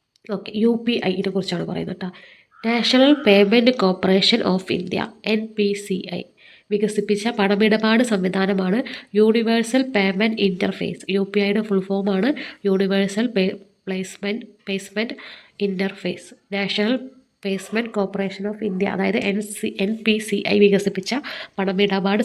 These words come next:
സംവിധാനമാണ് യു പി ഐ. യു പി ഐയുടെ ഫുൾ ഫോമാണ് യൂണിവേഴ്സൽ പേയ്മെന്റ് ഇന്റർഫേസ്. യു പി ഐ വഴി വിവിധ ബാങ്ക് അക്കൗണ്ടുകൾ തമ്മിൽ തത്സമയ പണമിടപാടുകൾ സാധ്യമാക്കുന്നു. ഉപഭോക്താക്കൾക്ക് തങ്ങളുടെ വിവിധ ബാങ്ക് അക്കൗണ്ടുകൾ ഒരു മൊബൈൽ ആപ്ലിക്കേഷൻ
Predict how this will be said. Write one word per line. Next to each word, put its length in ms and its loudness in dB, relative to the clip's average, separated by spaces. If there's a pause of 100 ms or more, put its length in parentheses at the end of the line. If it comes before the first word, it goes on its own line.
സംവിധാനമാണ് 680 0
യു 80 0 (100)
പി 100 -2 (120)
ഐ. 20 0 (320)
യു 160 4
പി 120 -2
ഐയുടെ 200 0
ഫുൾ 200 2
ഫോമാണ് 340 0 (100)
യൂണിവേഴ്സൽ 600 4 (180)
പേയ്മെന്റ് 720 -4 (440)
ഇന്റർഫേസ്. 540 -8 (840)
യു 80 6 (140)
പി 160 6
ഐ 40 6 (100)
വഴി 200 6 (320)
വിവിധ 240 6 (160)
ബാങ്ക് 280 4
അക്കൗണ്ടുകൾ 440 2 (120)
തമ്മിൽ 260 0 (100)
തത്സമയ 540 2
പണമിടപാടുകൾ 640 6 (100)
സാധ്യമാക്കുന്നു. 600 4 (580)
ഉപഭോക്താക്കൾക്ക് 840 2
തങ്ങളുടെ 400 0
വിവിധ 220 4 (140)
ബാങ്ക് 320 4
അക്കൗണ്ടുകൾ 440 2 (100)
ഒരു 180 6
മൊബൈൽ 300 4 (140)
ആപ്ലിക്കേഷൻ 540 0